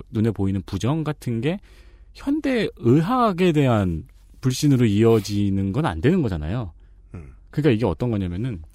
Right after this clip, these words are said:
Speaker 1: 음, 제 친구 중에 두 명이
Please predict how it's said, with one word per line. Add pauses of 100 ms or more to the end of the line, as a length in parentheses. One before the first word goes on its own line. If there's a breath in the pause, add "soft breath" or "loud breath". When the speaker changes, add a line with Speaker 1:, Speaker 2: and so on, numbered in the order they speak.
(760)
Speaker 1:
음, (600 soft breath)
제
친구
중에
두
명이